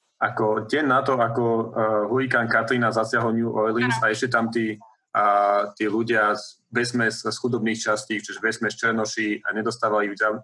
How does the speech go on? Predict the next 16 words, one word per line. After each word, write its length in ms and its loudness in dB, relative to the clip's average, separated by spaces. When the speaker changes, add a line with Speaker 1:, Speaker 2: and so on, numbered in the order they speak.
Speaker 1:
žiadnu 340 -2
pomoc, 300 0
tak 160 -2
už 240 -2
sa, 140 4
a, 180 0
libertariánske 960 0
krídlo 480 0
republikánske, 640 -2
a, 480 0
strany 400 0
stretávalo 720 0
a 80 0
dohadovalo 400 0
sa, 160 -10
že 80 -10